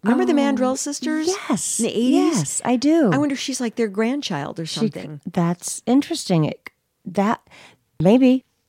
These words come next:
Speaker 1: 'Cause
Speaker 2: Kinda makes sense.
Speaker 1: the Mandrell sisters would be well into their eighties at this
Speaker 2: Oh,
Speaker 1: point.
Speaker 2: for sure.
Speaker 1: Yeah, so that could be their
Speaker 2: So
Speaker 1: granddaughter.
Speaker 2: that was a weird part of the show.
Speaker 1: It was very
Speaker 2: I
Speaker 1: weird.
Speaker 2: don't know if the,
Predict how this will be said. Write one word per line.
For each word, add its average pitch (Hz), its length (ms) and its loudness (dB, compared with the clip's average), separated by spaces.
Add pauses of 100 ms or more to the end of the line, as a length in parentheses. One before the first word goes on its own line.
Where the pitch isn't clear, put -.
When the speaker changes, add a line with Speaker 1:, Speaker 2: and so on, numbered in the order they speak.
(180)
Speaker 1:
'Cause 190 200 2
Speaker 2:
Kinda 220 160 4
makes 226 220 4
sense. 185 500 0
Speaker 1:
the 180 80 -4
Mandrell 185 400 0
sisters 151 380 -8
would 151 120 -6
be 147 160 -6
well 175 300 0
into 160 220 0
their 143 200 -6
eighties 143 360 -8
at 139 80 -12
this 196 180 6
Speaker 2:
Oh, 147 100 2
Speaker 1:
point. 143 220 -10
Speaker 2:
for 185 100 4
sure. 165 500 0
Speaker 1:
Yeah, 170 440 -4
so 160 180 -8
that 151 200 -8
could 180 100 -6
be 165 80 -4
their 156 180 -2
Speaker 2:
So 180 220 4
Speaker 1:
granddaughter. - 220 -2
Speaker 2:
that 247 220 6
was 311 140 2
a 254 80 6
weird 202 380 6
part 185 220 2
of 170 80 4
the 170 80 2
show. 165 160 2
Speaker 1:
It - 100 6
was 226 220 2
very 185 340 4
Speaker 2:
I - 20 4
Speaker 1:
weird. 180 280 4
Speaker 2:
don't 240 280 8
know 233 220 8
if 220 120 0
the, 226 100 -2